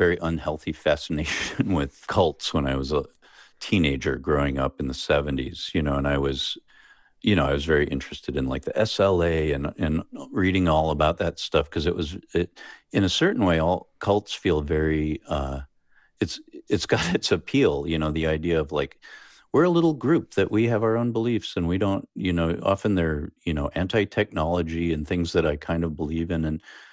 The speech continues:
you know, they're, uh, the communities of people that all care for each other and all have respect for each other, and that there's something to be said for that. But then they all turn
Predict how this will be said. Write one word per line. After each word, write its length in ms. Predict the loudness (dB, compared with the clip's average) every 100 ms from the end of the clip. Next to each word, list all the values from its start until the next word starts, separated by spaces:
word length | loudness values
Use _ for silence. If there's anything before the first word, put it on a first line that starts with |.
| -20 _ _
you 120 | 0
know, 140 | 2 4
they're, 420 | 2 2 0 0
uh, 300 | 0 0 -2 -6 _ -18 -18 _ -4
the 260 | 0 2
communities 760 | 2 4 6 8 6 2 -2 -2
of 220 | -2 -2
people 360 | -2 0 2 4
that 240 | 2 0 0
all 260 | 2 2
care 260 | 2 2 2
for 140 | 2
each 240 | 0 0 0
other 240 | 0 0
and 100 | 0
all 420 | 0 0 0 -2 -6 -16 -20 -20 _ -2
have 220 | -2 0
respect 440 | -4 0 0 0
for 120 | 0 -2
each 200 | 0 0
other, 240 | 0 0
and 140 | -2
that 140 | -2 -4 -10
there's 360 | -8 -2 -2 -2
something 600 | 0 0 2 2 2 0 _ -6
to 100 | -4
be 140 | -2
said 300 | -2 2 0
for 120 | 2 0
that. 220 | 0 -2
But 140 | -2
then 160 | 2 2
they 160 | 2
all 360 | 0 0 -2 -6 _ _ _ _ _ _
turn 600 | -8 0 2 2 2 -2